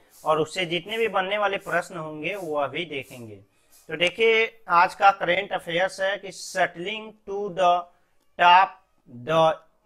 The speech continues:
story of पीवी Sindhu का विमोचन किसने किया? तो इस book में उनके बारे में, पीवी Sindhu के मतलब career के बारे में बताया गया कि वह कैसे खेली हैं।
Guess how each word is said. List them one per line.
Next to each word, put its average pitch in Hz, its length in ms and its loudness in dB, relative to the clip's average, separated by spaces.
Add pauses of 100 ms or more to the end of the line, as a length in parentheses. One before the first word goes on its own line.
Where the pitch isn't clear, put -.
(120)
story 175 420 -2 (160)
of 151 200 4 (180)
पीवी 170 280 -4
Sindhu 185 400 -10
का 185 160 4
विमोचन 165 580 -6
किसने 151 480 -14
किया? 170 360 -10 (680)
तो 160 360 0
इस 175 220 -10
book 190 300 -6
में 190 200 -4
उनके 170 320 -8
बारे 156 340 2
में, 180 200 -10
पीवी 170 260 -6
Sindhu 165 380 -12
के 165 420 -8
मतलब 147 400 -6
career 147 540 -8
के 165 180 -10
बारे 143 280 0
में 165 120 -10
बताया 156 360 0
गया 170 200 -2
कि 175 140 -10
वह 160 120 -8
कैसे 151 440 -8
खेली 151 380 -10
हैं। 185 140 -8